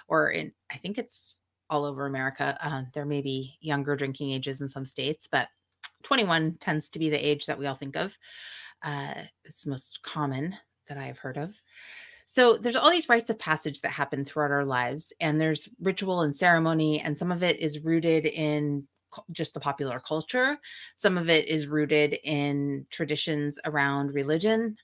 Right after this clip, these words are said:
um, and spirituality. Some of it is rooted in a specific culture. So I'm sure there's many other rites of passage that I'm not thinking of that we might, you might be thinking of. Um, and if you are thinking of them,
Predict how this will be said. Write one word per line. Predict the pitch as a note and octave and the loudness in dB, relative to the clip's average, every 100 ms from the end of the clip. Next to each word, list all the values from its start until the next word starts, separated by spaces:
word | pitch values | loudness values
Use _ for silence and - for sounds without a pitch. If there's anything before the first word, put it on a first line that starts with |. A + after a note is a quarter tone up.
| - | -4
um, | D#3+ D3+ D3 | 0 0 -2
and | D#3 | -6
spirituality. | - D3+ - C#3+ D#3 G3+ A#3 B3 - _ _ _ _ _ _ _ - - | -2 -4 -2 0 2 2 2 -2 -10 _ _ _ _ _ _ _ -12 -6
Some | - F3+ | -2 0
of | E3+ | 0
it | E3+ - | 0 0
is | - D#3 D3+ D3 - - - | 2 4 4 2 -6 -14 -12
rooted | E3 D#3+ E3 E3 | 0 2 4 4
in | D3+ D#3 D3+ | 4 2 0
a | - | 0
specific | D3 - - - - - - | -6 -8 -8 -8 -4 -4 -2
culture. | - G#3+ B3 B3 C4 _ - - - - | -2 -2 -2 -4 -8 _ -20 -20 -20 -16
So | - F3+ - | 0 2 4
I'm | F3+ | 2
sure | - G#3 | 6 6
there's | F3 D#3+ | 6 4
many | E3+ F#3 F#3 | 4 4 6
other | E3 D#3 | 4 4
rites | C#3+ D#3 | 2 0
of | |
passage | - D3 - C#3 | -6 -6 -6 -2
that | D3+ | 0
I'm | D3 | 2
not | D3 C3+ | 2 0
thinking | - D3 C#3+ D3+ | -4 -6 -4 -2
of | D3+ F3+ - - - | -2 -4 -10 -20 -16
that | - D#3+ D3 - - _ | -2 2 2 0 -8 _
we | D#3+ D#3 | -6 -2
might, | D3 C#3 D3 - _ _ _ _ _ _ | -2 -2 -6 -16 _ _ _ _ _ _
you | E3 D#3+ | 0 2
might | C#3 B2+ | 2 0
be | C#3 | -6
thinking | C#3+ C3+ C#3 | -6 -4 -2
of. | D#3 A3 _ - - - | 0 -2 _ -20 -20 -10
Um, | - C#3+ C#3 C#3+ | -4 -2 -2 0
and | D3+ | 0
if | D3+ | 2
you | D#3 D#3 | 0 2
are | D#3 D#3+ | 6 8
thinking | E3+ F3+ E3+ | 8 2 2
of | D#3+ | 4
them, | E3 G#3 | 6 6